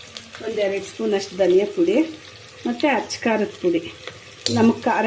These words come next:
ಎಷ್ಟು ಬೇಕೋ ಅಷ್ಟು ನೋಡಿ ತಗೊಳ್ಳಿ. ನೀವು ಚೆಕ್, ಇದು ಧನಿಯಾ ಪುಡಿ ಮತ್ತು ಅಚ್ಚ ಖಾರದ ಪುಡಿ ಬದಲು ಮನೇಲಿರೋ ಸಾಂಬಾರ್ ಪುಡಿ ಹಾಕ್ಕೋಬೋದು. ಅವೆರಡು ಇಲ್ಲ ಅಂದರೆ ನೀವು ಚಿಕನ್ ಮಸಾಲ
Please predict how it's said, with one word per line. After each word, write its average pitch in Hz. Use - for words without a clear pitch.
ಎಷ್ಟು -
ಬೇಕೋ 202
ಅಷ್ಟು 190
ನೋಡಿ 202
ತಗೊಳ್ಳಿ. 180
ನೀವು 262
ಚೆಕ್, 226
ಇದು 233
ಧನಿಯಾ 240
ಪುಡಿ 277
ಮತ್ತು 247
ಅಚ್ಚ -
ಖಾರದ 254
ಪುಡಿ 233
ಬದಲು 240
ಮನೇಲಿರೋ 220
ಸಾಂಬಾರ್ 220
ಪುಡಿ 220
ಹಾಕ್ಕೋಬೋದು. 175
ಅವೆರಡು 247
ಇಲ್ಲ 247
ಅಂದರೆ 247
ನೀವು 269
ಚಿಕನ್ 247
ಮಸಾಲ 208